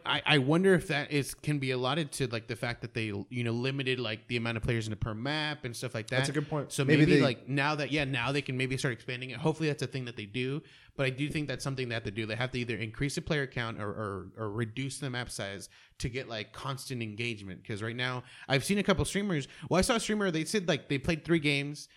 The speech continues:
Speaker 1: The third game, this is the first time that they had gone for quite a while without a match. And I, I, I mean, I took it as, like, "Okay, that's very rare. It doesn't seem like that."
Speaker 2: Mm-hmm.
Speaker 1: But then, like, that same night when I talked to you, you were like, "That's something I had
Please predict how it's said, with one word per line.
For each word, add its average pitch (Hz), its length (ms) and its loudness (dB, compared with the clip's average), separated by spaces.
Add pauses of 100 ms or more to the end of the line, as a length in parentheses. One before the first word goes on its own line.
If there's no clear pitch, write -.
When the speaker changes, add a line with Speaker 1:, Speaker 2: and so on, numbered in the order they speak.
(180)
Speaker 1:
The 117 100 0
third 151 320 2
game, 113 380 -2 (360)
this 131 300 2
is 135 80 -4
the 123 120 0
first 170 420 0
time 156 260 0
that 127 160 -4
they 131 80 2
had 123 180 -2
gone 131 180 -2
for 131 180 -6
quite 156 320 -2
a 151 40 2
while 139 240 2
without 123 320 0
a 113 60 -2
match. 107 560 -4 (260)
And 123 160 -2
I, 120 60 -2
I, 117 220 -6
I - 20 -4
mean, 131 300 2
I 143 120 0
took 160 240 -2
it 139 80 0
as, 127 200 0
like, 107 260 -2
"Okay, 131 240 0
that's 117 200 -4
very 107 280 0
rare. 131 400 4
It 110 100 -4
doesn't 110 240 -4
seem 131 160 -4
like 120 140 -6
that." 98 220 -4
Speaker 2:
Mm-hmm. - 260 -18
Speaker 1:
But 120 160 -4
then, 127 180 0
like, 117 220 -4
that 110 200 -2
same 123 320 0
night 120 380 0
when 117 120 -2
I 104 40 -4
talked 151 300 -4
to 123 80 -2
you, 107 60 0
you 101 140 -4
were 101 120 0
like, 98 320 -8
"That's 110 240 -6
something 107 320 -6
I 98 80 -4
had 98 260 -8